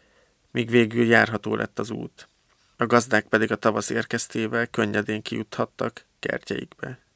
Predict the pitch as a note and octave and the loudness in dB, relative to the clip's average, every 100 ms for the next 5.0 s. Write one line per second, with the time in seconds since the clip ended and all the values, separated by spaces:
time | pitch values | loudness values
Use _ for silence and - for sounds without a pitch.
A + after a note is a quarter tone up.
0 | _ - A2+ - G2+ G#2 G#2+ - - - | _ -6 -2 -2 0 0 0 -2 -4 -6
1 | G#2+ G#2+ - - A2 - - - - _ | -6 -4 -4 -6 -8 -8 -10 -14 -20 _
2 | _ _ _ _ _ _ _ _ - B2 | _ _ _ _ _ _ _ _ -2 0
3 | A#2 A2+ A#2 B2 A#2+ - A2+ A2 G#2 G#2+ | 2 2 0 -2 -2 0 2 2 2 -2
4 | A2 G#2 G#2+ A2+ - A2+ A#2 B2 B2+ | -2 -2 -4 -10 -8 -10 -6 -8 -8